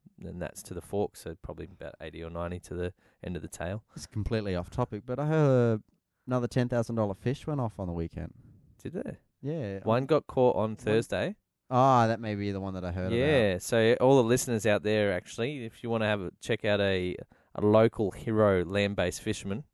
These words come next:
Speaker 2: Mm.
Speaker 1: shows that you don't need a, you know, hundred thousand dollar boat and all the gear to go out there and catch a ten thousand dollar fish. This guy, he is a local fisherman that always fishes from land, and he got himself a ten thousand dollar fish off the rocks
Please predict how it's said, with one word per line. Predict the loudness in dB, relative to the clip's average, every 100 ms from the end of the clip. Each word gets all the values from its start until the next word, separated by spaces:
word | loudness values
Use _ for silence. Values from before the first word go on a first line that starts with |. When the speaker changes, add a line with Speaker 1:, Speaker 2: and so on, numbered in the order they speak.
| _ -12
Speaker 2:
Mm. | -8 -6 2
Speaker 1:
shows | 4 4
that | 2
you | 0
don't | 0 0
need | -2 -2 0 0
a, | 2 2 0 -4 _ _ _ _ -6
you |
know, | -2 -2
hundred | -2 -2 0
thousand | 2 2 2
dollar | 0 0
boat | 4 6 6 2
and | -6 -6 -6 -10 _ _ _ _ 4
all | 6 8
the | 6
gear | 4 4 4
to | 4
go | 4 6 6
out | 4
there | 2 2
and | 0
catch | -4 -4
a |
ten | -8 -2
thousand | -2 -2 -2
dollar | -4
fish. | -2 -4 -4
This | -4 -4 -2
guy, | 2 4 4 2 0 -6
he | -8 -2 0 0 -2
is | -2
a | -4
local | 0 0 -2
fisherman | -8 -10 -8 -6 -4
that | -6 -8 -2
always | 4 6 6 4
fishes | -2 -4 -6
from | -8 -4
land, | -2 -4 -6 _ _ _ _ _ -4
and | 0 0
he | 0 0
got | 0
himself | 0 0 0 0 -2
a |
ten | -4 -4
thousand | -2 -2 -2 -4
dollar | -4
fish | -4 -6 -4
off | -4
the | 0
rocks | 2 0 -6 -16